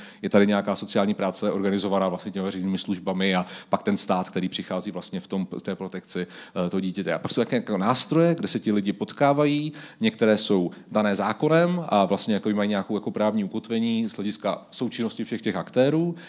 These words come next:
a některé jsou vlastně jakoby spjaté spíše se školou, ale zároveň i z té naší zkušenosti, kterou my máme, a to je jakoby, má to být o dobré praxi, eh, tak, eh, tak, eh, jakoby ty,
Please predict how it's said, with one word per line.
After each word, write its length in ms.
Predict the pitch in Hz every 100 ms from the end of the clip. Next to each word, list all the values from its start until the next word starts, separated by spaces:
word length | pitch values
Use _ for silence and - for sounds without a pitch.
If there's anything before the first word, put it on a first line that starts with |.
| - -
a 80 | -
některé 320 | 104 - 110
jsou 160 | 107 113
vlastně 260 | 104 -
jakoby 300 | 110 117 110
spjaté 360 | 107 - 107 117
spíše 280 | - - 123
se 80 | 98
školou, 500 | - 156 185 180 175 - - -
ale 120 | 107
zároveň 400 | 107 113 120 123
i 60 | 117
z 80 | -
té 120 | 120
naší 220 | 110 127
zkušenosti, 720 | - 107 113 107 - 123 143
kterou 260 | 139 107 110
my 100 | 113
máme, 420 | 92 90 127 151
a 80 | 110
to 100 | 98
je 40 |
jakoby, 280 | 95 101 95
má 140 | 92
to 120 | 95 98
být 140 | 101
o 60 | 101
dobré 240 | 98 101
praxi, 460 | 185 175 - 156 156
eh, 460 | - - - - 101 104 95 90
tak, 360 | 107 98 - -
eh, 480 | 110 107 101 104 98
tak, 360 | 107 104 - -
eh, 360 | 104 101 98 78
jakoby 260 | 104 117
ty, 200 | 113 139